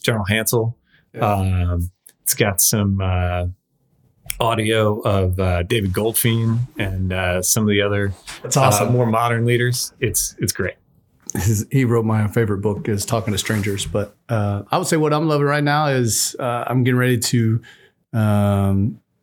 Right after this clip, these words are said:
Speaker 2: to head and, and do a couple speaking engagements. I love that, uh, that's back open, uh,
Speaker 1: Nice.
Speaker 2: with covid.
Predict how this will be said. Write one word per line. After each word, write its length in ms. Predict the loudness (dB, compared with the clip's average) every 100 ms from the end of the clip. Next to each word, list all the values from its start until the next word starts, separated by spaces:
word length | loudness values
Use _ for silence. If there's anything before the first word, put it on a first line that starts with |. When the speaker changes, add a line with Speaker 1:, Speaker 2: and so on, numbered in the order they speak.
| _
Speaker 2:
to 100 | -2
head 380 | 2 2 2 2
and, 380 | 2 2 0 0
and 500 | 0 0 2 0 0
do 120 | 0
a 40 | 0
couple 220 | 0 -2
speaking 340 | -2 -2 0
engagements. 480 | 2 2 0 0 0
I 80 | 0
love 300 | 0 0 0
that, 320 | -2 -2 -2
uh, 220 | -2 0
that's 220 | -2 -4 -4
back 280 | -6 -2
open, 320 | -2 -2 -4 -6 _ _ _ -4
uh, 40 |
Speaker 1:
Nice. 160 | -2 0
Speaker 2:
with 180 | 0 0
covid. 440 | -2 0 0 -2